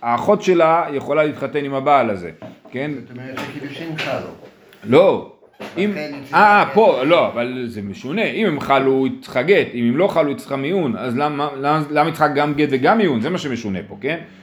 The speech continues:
Speaker 1: אמר שמואל, "צריכה גת וצריכה מיעון." אמר ק-, קרנא, "דברים בגו", משהו פה לא ברור לי. "אם גט, למה מיעון? אם מיעון, למה גט?" אמרו לי,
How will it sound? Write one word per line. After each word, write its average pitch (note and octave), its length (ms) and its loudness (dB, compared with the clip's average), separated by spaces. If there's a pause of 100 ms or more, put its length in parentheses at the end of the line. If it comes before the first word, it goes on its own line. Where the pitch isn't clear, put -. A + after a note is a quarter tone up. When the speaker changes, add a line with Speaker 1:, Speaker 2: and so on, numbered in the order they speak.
(300)
Speaker 1:
אמר F3+ 160 6
שמואל, F#3 220 0
"צריכה F#3 220 0
גת G3+ 180 2
וצריכה E3+ 280 -4
מיעון." B2 320 -2 (240)
אמר A2+ 200 0 (100)
ק-, G3+ 360 2
קרנא, G3 300 2
"דברים C3+ 580 0
בגו", F#3+ 400 2
משהו F3+ 280 -4
פה D#3+ 180 -4
לא F3 80 -2
ברור E3 420 0
לי. F2+ 120 -4 (520)
"אם G#3 240 0
גט, C#3 280 4
למה C#3 220 0
מיעון? E3 320 0
אם B2 180 -4
מיעון, F#3+ 260 0
למה D#3+ 240 2
גט?" G#3+ 340 0 (800)
אמרו F2+ 320 -2
לי, F3 520 2